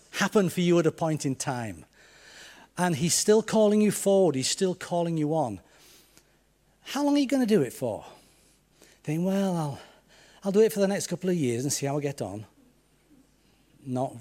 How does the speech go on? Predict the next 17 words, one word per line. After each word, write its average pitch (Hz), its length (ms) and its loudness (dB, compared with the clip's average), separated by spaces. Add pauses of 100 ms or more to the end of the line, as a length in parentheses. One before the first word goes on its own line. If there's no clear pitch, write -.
wrong 180 160 2
approach. - 580 -2 (960)
What 190 180 2
Jesus 240 420 2
has 208 140 0
called 196 460 0
you 180 160 0
to - 560 -4
is - 160 -4
for 117 280 -4
life. 101 840 -6 (1120)
You 196 180 4
have 202 100 4
been 196 260 4
given 170 500 4
a 117 100 -6
brand 135 680 -2